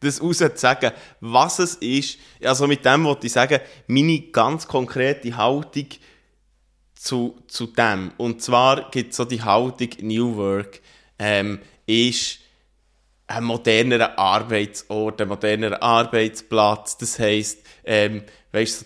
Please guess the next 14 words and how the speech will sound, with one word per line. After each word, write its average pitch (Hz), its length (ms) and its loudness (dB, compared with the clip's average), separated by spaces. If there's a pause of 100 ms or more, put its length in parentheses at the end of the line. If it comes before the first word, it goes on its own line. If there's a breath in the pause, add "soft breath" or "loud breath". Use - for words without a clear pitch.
Töckeli 113 400 0
kannst 104 340 -2
du 110 60 2
reinstellen, 101 640 -2
Siebträger-Kaffeemaschine 98 1600 -6 (360 loud breath)
und, 92 640 -4
und, - 420 -10
äh, 90 280 -4 (360 loud breath)
coole 113 420 -2
Teamausflüge 113 1080 -2
und 107 200 -8
so, 113 200 2
flexible 123 560 -2
Arbeitszeiten. 113 1500 0